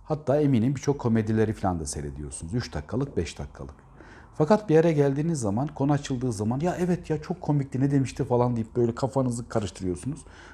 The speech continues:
Bir türlü hatırlayamıyorsunuz. Ya da bir tane film seyrediyorsunuz. "Evet onu çok seyretmiştim, sevmiştim. Ya oynayan kişinin adı neydi?" falan diyorsunuz. Yalnızca o iki saatlik film döneminde iki tane ya da üç tane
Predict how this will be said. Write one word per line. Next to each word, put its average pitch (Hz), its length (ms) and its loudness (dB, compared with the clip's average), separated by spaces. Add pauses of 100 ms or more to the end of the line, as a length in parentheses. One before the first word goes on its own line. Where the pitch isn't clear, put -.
(160)
Bir 127 60 -4
türlü 143 200 -2
hatırlayamıyorsunuz. 82 920 -4 (400)
Ya 135 60 2
da 147 120 6
bir 147 60 -2
tane 147 220 4
film 139 220 -4
seyrediyorsunuz. 85 640 -4
"Evet 139 200 2
onu 131 160 0
çok - 200 -6
seyretmiştim, 87 600 -4
sevmiştim. 90 600 -4 (320)
Ya - 60 -2
oynayan 185 360 2
kişinin 160 260 -8
adı 139 180 -2
neydi?" 113 220 0
falan 98 340 -4
diyorsunuz. 78 400 -12 (600)
Yalnızca 120 420 2
o 117 120 2
iki 113 180 -6
saatlik - 440 -2
film 117 280 -2
döneminde 90 500 -4 (200)
iki 170 180 -6
tane 90 260 -2
ya 82 100 -2
da 95 60 0
üç 117 240 -8
tane 117 380 0